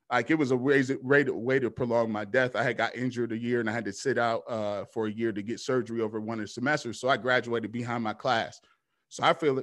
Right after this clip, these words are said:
figured that I was a couple, uh, credits short of, uh, you know, getting a double major. So I was just like, "I'm gonna stay again for six years." So O U is that, it, it's,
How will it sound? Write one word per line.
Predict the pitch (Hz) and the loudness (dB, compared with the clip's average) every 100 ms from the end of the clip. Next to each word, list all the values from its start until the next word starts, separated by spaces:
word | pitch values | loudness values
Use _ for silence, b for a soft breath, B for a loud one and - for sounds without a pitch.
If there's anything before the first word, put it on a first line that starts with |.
| - | -2
figured | 135 120 113 | -2 0 2
that | 113 | 2
I | 120 127 | 4 2
was | 104 | -2
a | 104 | -2
couple, | 127 120 117 - 107 | -2 -2 -4 -6 -6
uh, | 107 104 | -6 -6
credits | - 139 123 107 | -2 2 2 0
short | - 127 117 | 0 0 0
of, | 110 104 | -6 -6
uh, | |
you | 113 104 | -8 -4
know, | 107 | -4
getting | 110 127 120 | -2 -2 -2
a | |
double | 113 123 117 | -2 -2 0
major. | 120 196 120 | 0 0 -2
So | 104 117 | -4 0
I | 156 | 0
was | 104 | 0
just | - | -6
like, | - 78 | -12 -6
"I'm | 127 | -4
gonna | 113 | -4
stay | 107 110 | -4 -6
again | 107 110 | -4 -6
for | 98 - | -8 -10
six | - 127 - | -8 -8 -10
years." | - - | -16 -4
So | - 135 117 _ _ _ _ _ _ - | 4 4 4 _ _ _ _ _ _ 4
O | 196 262 | 8 8
U | 185 202 180 | 6 0 0
is | 127 117 107 | -2 -4 0
that, | 127 143 120 - _ | 4 4 4 -4 _
it, | 135 131 135 | 0 0 0
it's, | 127 - - - | -2 -2 -10 -10